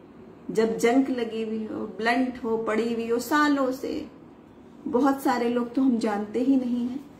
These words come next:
हम सोचते हैं बस इतना काफी है। कर्मों की बात जो हो रही है, दिन भर मैं बाइबल इतने घंटे पढ़ता हूँ, इतने सारे अटेंड करता हूँ, वो वाली online, ये वाली, ये वाली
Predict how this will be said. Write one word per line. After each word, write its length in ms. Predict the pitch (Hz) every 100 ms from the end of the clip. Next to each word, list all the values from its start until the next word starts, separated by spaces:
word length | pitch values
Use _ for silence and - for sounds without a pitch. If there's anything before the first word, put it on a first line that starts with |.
| - - -
हम 100 | 208
सोचते 460 | 208 226 220 226 233
हैं 140 | 233
बस 160 | 220 220
इतना 300 | 220 226 240
काफी 360 | 226 202 - 233
है। 180 | 254 294 - - - - - - - - - -
कर्मों 340 | 226 220 233 233
की 160 | 254
बात 300 | 233 226 220
जो 140 | 214 214
हो 100 | 202
रही 160 | 202 214
है, 120 | 233 - - - - - - - - - - - -
दिन 360 | 220 277 294 294
भर 160 | 285 285
मैं 200 | 262 240
बाइबल 380 | 226 233 233 226
इतने 320 | 226 247 254
घंटे 440 | 214 220 240 269
पढ़ता 380 | 269 269 277 277
हूँ, 440 | 285 294 302 269
इतने 300 | 202 - 226
सारे 320 | 233 240 214 214
अटेंड 380 | 208 233 240 247
करता 320 | 262 - 262
हूँ, 140 | 262
वो 180 | 214 202
वाली 340 | 208 220 233
online, 520 | 247 247 240 254 240 202
ये 180 | 208
वाली, 380 | 214 226 226 240
ये 80 | 226
वाली 280 | 214 196